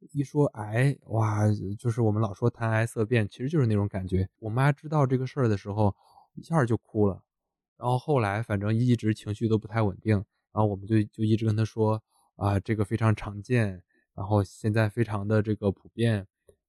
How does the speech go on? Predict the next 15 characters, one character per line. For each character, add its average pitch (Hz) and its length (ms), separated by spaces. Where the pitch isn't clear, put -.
然 101 200
后 107 160
现 113 140
在 113 140
整 101 180
个 107 120
这 117 100
个 110 80
技 120 160
术 107 160
也 98 80
非 117 100
常 110 180
成 107 280
熟， 95 340